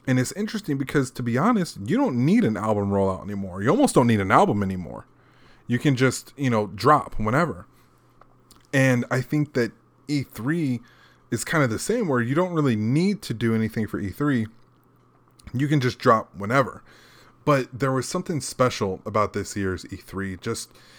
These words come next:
because it kinda snuck up on everybody, and it was part of that, you know, summer of gaming, and, uh, Jeff,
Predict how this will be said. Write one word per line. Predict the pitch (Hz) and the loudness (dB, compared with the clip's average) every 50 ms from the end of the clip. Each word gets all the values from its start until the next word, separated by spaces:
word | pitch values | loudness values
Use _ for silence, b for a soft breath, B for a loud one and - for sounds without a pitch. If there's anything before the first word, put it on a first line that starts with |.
| B B B B _ | B B B B _
because | - 120 - - 143 135 117 | -2 -2 2 4 4 4 4
it | 131 - | 2 0
kinda | - - 220 226 185 | 2 4 4 4 4
snuck | - - - 139 127 123 - | 4 2 4 4 4 4 4
up | 123 120 - | 2 4 4
on | 139 135 135 | 4 4 4
everybody, | 131 127 135 131 120 131 131 127 131 123 | 4 4 4 4 4 4 4 4 4 2
and | 113 | 2
it | 110 | 0
was | 104 104 | -2 -4
part | - - - 127 120 | -2 4 4 4 6
of | 110 | 6
that, | 113 107 95 | 4 2 4
you | 113 | 2
know, | 110 104 95 | 0 0 0
summer | - - 120 110 101 95 | 0 0 0 2 2 0
of | 90 92 107 | -2 -2 -2
gaming, | 123 143 151 151 147 147 143 143 139 135 127 113 | 0 2 4 4 4 4 4 4 2 2 2 0
and, | 98 92 92 B B B B B B B B B B _ | 0 -2 -4 B B B B B B B B B B _
uh, | - 110 107 104 101 | -2 0 0 0 0
Jeff, | 95 98 123 117 107 - | 0 2 2 0 0 0